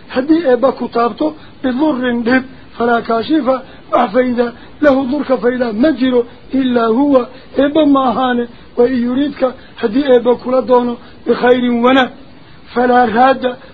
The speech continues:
wax naqi karaa ma jiro, bifadlihi, gallada Eebba kula doonay, cid kaa naqi kartaayu ma jirto. Yusiibu, Eebba waa ku rida, bihi fadliga, man ruuxa uu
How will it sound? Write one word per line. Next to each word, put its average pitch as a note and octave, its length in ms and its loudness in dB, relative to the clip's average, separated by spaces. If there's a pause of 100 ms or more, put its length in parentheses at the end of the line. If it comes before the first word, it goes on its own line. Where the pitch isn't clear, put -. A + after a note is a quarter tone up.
(120)
wax B3+ 180 -2
naqi C4+ 300 0
karaa B3 300 0
ma B3+ 220 2
jiro, B3+ 360 0 (220)
bifadlihi, B3+ 800 -2 (300)
gallada C4+ 520 0
Eebba A#3 300 0
kula D#4+ 280 0
doonay, C4 420 -2 (340)
cid C#4 240 -12
kaa B3+ 160 -2
naqi A#3+ 320 -6
kartaayu A#3 540 -6
ma A3+ 240 -2
jirto. B3+ 420 -4 (300)
Yusiibu, D#4+ 720 0 (280)
Eebba B3 280 0
waa C4 240 -4
ku C#4+ 180 -6
rida, C4+ 300 -4 (320)
bihi C4+ 320 0
fadliga, C4 540 -2 (280)
man D4+ 180 4
ruuxa C4+ 400 0
uu B3 160 -2